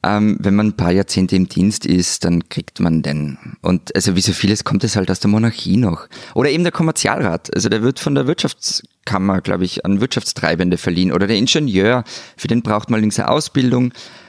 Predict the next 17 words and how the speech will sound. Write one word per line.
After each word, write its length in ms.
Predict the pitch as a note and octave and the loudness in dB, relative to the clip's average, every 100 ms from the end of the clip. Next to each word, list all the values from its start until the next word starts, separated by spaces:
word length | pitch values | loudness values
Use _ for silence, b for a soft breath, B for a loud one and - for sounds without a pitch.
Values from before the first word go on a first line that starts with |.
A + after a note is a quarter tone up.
| B | B
Man 180 | - G#2 | 0 2
muss 180 | A#2 F#2+ | 4 2
allerdings 540 | F#2+ F#2+ F#2+ - - | 2 2 0 -4 -8
nicht 320 | - C2 - | -6 -4 -4
auf 80 | - | -4
der 100 | - | 0
Uni 180 | C#3 D#3+ | 0 0
gegangen 300 | - A2+ A2+ | 0 0 0
sein, 260 | - G2+ G2 | 0 0 0
sondern 340 | - F#2+ F#2 | 2 2 2
eine 300 | - F2+ E2 | 0 0 0
H-T-L-Matura 600 | F2 - E2+ G#2+ F#2+ F#2+ F2+ | -2 0 2 2 2 0 2
und 80 | |
ein 80 | F2 | 0
paar 180 | - - | 0 0
Jahre 280 | E2 E2+ E2 | 0 0 -2
Berufserfahrung. 760 | - E2+ E2 F2 - D#2 E2+ | -2 -2 -2 -4 -4 -6 -8